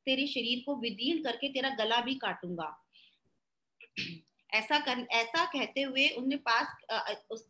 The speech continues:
इस पे ख-, क्रोधित होकर खर ने पास पड़े एक साखू के पेड़ को राम जी के ऊपर दे मारा, जिसे राम जी, जी, जिसे राम जी ने बाण से काटकर गिरा दिया।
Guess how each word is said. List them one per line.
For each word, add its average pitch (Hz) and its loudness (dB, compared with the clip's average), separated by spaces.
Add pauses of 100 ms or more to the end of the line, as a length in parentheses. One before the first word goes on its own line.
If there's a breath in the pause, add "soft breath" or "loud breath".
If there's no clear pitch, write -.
(140)
इस 240 -8
पे 294 6
ख-, - -8 (420)
क्रोधित 254 2
होकर 285 0 (400 loud breath)
खर 302 6
ने 302 2
पास 254 4
पड़े 285 2
एक 311 -4
साखू 247 0
के 320 -4
पेड़ 262 -2
को 311 -2
राम 247 2 (220)
जी 214 -4
के 269 -4
ऊपर 262 2
दे 220 4
मारा, 165 -6 (320 loud breath)
जिसे 247 0
राम 240 4
जी, 269 -2
जी, 226 -10
जिसे 247 -2
राम 247 2
जी 254 -4
ने 311 -2
बाण 233 -4
से 285 -6
काटकर 240 -4
गिरा 208 0
दिया। 175 -8